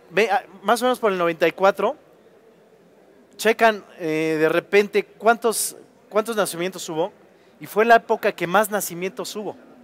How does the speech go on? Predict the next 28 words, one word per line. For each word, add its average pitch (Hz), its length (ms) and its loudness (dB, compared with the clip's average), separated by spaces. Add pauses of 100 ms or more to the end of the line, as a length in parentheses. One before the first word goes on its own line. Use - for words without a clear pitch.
(600)
Entonces, 208 460 -4
ahora, 202 360 6
después 165 320 -4
de 214 100 0
veinte 185 200 -6
años, 214 300 -12 (320)
tenemos 226 520 -2
a 170 120 -4
los 175 180 -6
jóvenes 226 500 -2
como 170 220 -6
nunca. 170 420 -4 (260)
Es 202 120 0
decir, 240 320 0 (720)
actualmente 233 760 0
más 214 260 2
de 269 60 0
la 202 120 4
mitad 170 340 0 (440)
de 160 140 0
habitantes 190 400 0
de 165 80 -2
México 202 340 -4
tiene 202 240 -2
veintiséis 180 640 -2
años 220 420 -4
o 143 120 -8
menos. 180 420 -6